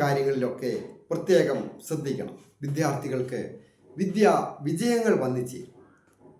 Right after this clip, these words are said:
അതുപോലെ തന്നെ ഐ ടി മേഖലയിൽ ജോലി ചെയ്യുന്നവർക്കും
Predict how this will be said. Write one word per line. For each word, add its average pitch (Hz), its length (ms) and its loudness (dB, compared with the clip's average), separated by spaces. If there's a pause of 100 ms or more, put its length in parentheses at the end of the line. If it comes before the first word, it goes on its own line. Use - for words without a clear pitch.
(280)
അതുപോലെ 190 380 6
തന്നെ 147 240 2 (1040)
ഐ 208 120 10 (100)
ടി 196 120 2
മേഖലയിൽ 156 460 2
ജോലി 147 260 2
ചെയ്യുന്നവർക്കും 131 640 -6